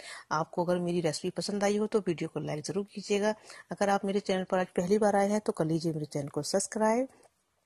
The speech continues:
आपको मुझसे कोई भी क्वेश्चन पूछना हो तो मुझे कमेंट बॉक्स में ज़रूर से, आ, पूछिएगा, मैं आपके हर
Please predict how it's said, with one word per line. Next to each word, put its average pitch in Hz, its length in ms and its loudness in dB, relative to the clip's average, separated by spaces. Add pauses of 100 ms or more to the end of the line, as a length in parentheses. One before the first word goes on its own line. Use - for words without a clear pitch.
(300)
आपको 180 380 0
मुझसे 175 240 -2
कोई 160 180 -2
भी 175 100 -4
क्वेश्चन 208 360 -2
पूछना 202 340 -4
हो 202 160 -4
तो 196 120 -6
मुझे 180 220 -4
कमेंट 170 440 -2
बॉक्स - 240 -6
में 175 140 -2
ज़रूर 160 260 0
से, 240 220 -2 (580)
आ, 165 200 2
पूछिएगा, 226 560 4
मैं 196 140 2
आपके 175 260 2
हर 190 160 2